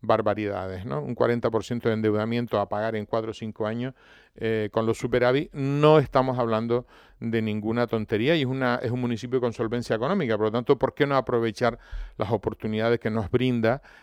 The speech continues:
en este momento la situación económica, ¿no?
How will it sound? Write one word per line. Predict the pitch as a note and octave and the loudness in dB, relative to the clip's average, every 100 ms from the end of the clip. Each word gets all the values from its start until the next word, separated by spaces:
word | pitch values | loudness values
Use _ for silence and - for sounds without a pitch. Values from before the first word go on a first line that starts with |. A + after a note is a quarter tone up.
| _ | _
en | A2+ | -4
este | A#2+ G2+ | -2 -2
momento | A#2 A2 A2+ A2+ B2 | -2 0 -2 0 2
la | A#2 A2+ | 4 2
situación | - A#2 G#2+ - A2+ A2+ - | -2 -2 -2 0 -2 -2 -2
económica, | A#2+ G#2 G2 F#2 F2 - F#2+ | -2 0 0 -2 -6 -10 -10
¿no? | C#3 | -10